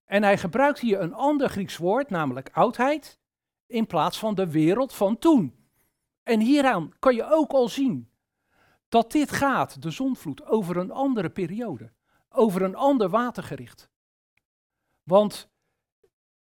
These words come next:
bij punt één hebben we gelezen over dus de nederwerping van de, dat enorme watergericht.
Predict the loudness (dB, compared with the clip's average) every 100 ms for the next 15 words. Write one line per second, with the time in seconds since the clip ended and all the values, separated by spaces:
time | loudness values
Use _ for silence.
0 | _ _ _ _ _ _ 2 2 2 0
1 | 6 6 6 0 -4 -4 -4 -2 0 0
2 | 0 -2 0 -2 -2 -6 -6 -6 -6 -2
3 | 0 0 0 0 0 -2 -6 -8 -6 0
4 | 0 2 0 2 2 4 6 4 4 2
5 | 2 0 -4 -8 -8 -10